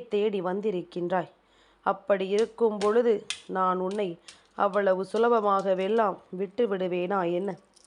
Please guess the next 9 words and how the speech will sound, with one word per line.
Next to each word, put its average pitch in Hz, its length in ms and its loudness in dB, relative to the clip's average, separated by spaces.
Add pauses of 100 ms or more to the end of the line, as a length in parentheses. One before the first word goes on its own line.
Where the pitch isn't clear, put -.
(560)
நான் 208 220 2
இந்த 214 260 2
வாழ்க்கையில் 226 680 2 (240)
உனக்கான 196 680 0
உண்மைகளை 214 600 0
எல்லாம் 196 380 0 (520)
தராமல் 214 520 2 (280)
சென்று 226 400 -4
விடுவேனா 180 540 -2